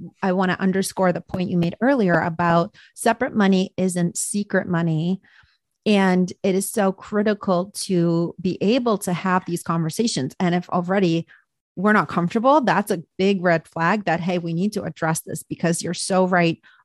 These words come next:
A lot of the conflict that occurs often in romantic relationships, especially those that, um, marriages or are legally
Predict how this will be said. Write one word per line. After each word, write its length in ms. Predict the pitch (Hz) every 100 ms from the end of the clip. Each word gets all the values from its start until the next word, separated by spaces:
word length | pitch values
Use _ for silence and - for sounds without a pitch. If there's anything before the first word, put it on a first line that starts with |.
| -
A 80 | 180
lot 300 | 175 175 180 -
of 240 | 170 170
the 360 | 180 165 160 160 _ -
conflict 420 | 190 185 170 170
that 100 | -
occurs 380 | - - 285 247 -
often 400 | 185 - 175 170
in 200 | 175 185
romantic 460 | 220 170 170 -
relationships, 720 | 165 156 156 - 165 165 160 -
especially 680 | - 160 175 - 180 160 160 - - _ -
those 360 | 170 160 165
that, 280 | 185 175 151 170
um, 260 | 160 151 -
marriages 580 | 240 254 208 180 165 165
or 240 | 156 147
are 120 | 143
legally 720 | 165 220 202 170 160 156 151